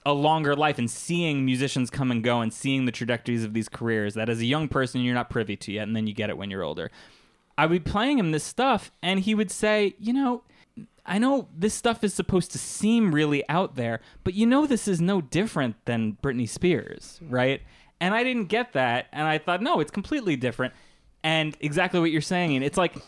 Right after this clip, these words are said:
it is very much still of the same ecosystem. His entire career, right, it starts with, "I am the Antichrist." He, everything he does is, he's the exact and opposite reaction to something else.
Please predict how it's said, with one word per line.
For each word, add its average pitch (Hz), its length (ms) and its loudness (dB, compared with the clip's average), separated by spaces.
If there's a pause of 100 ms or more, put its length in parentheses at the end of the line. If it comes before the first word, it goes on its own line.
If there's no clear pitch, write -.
(160)
it 247 120 4
is 208 140 0
very 220 280 2
much 196 240 0
still 185 220 -2
of 165 140 -2
the 151 40 -4
same 156 240 -2
ecosystem. 127 680 -2
His 214 220 0
entire 220 500 0
career, 151 720 0 (240)
right, 160 260 2
it 143 100 -12
starts 208 360 0
with, 165 140 0 (260)
"I 156 100 0
am 165 160 -2
the 131 300 -4
Antichrist." 147 720 0 (240)
He, - 320 -6
everything 214 460 0
he 165 160 -4
does 131 600 2 (320)
is, 151 240 0
he's 220 400 0
the 185 260 -4 (760)
exact 160 580 0
and 165 200 -2
opposite 165 500 -2
reaction 143 560 0
to 127 40 0
something 120 400 -4
else. - 240 -12